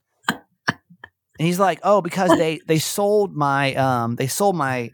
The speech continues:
my unit that I was renting. So we decided to buy a unit over in, um, in, uh, in, in building number two." And, like,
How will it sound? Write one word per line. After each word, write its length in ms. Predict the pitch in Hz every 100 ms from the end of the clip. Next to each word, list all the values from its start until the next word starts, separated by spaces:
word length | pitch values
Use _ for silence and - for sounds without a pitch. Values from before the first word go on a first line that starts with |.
| -
my 100 | 131
unit 400 | 131 202 196 131
that 80 |
I 60 | 127
was 160 | 120 117
renting. 380 | 170 214 123
So 100 | 110
we 60 | 139
decided 300 | 143 147 135
to 60 | 120
buy 540 | 123 151 170 123 120 120
a 40 | 123
unit 280 | 127 127 120
over 300 | 127 120 120
in, 320 | 120 117 117 - - 135 - 127 _
um, 460 | - 110 104 110 - -
in, 380 | 120 117 113 180 _ _ _ - _ _ _ -
uh, 340 | 113 73 - -
in, 120 | 120
in 100 | 123 123
building 260 | 139 139
number 160 | 131 127
two." 380 | - 262 226 - - - - -
And, 140 | - 214
like, 320 | 226 202 285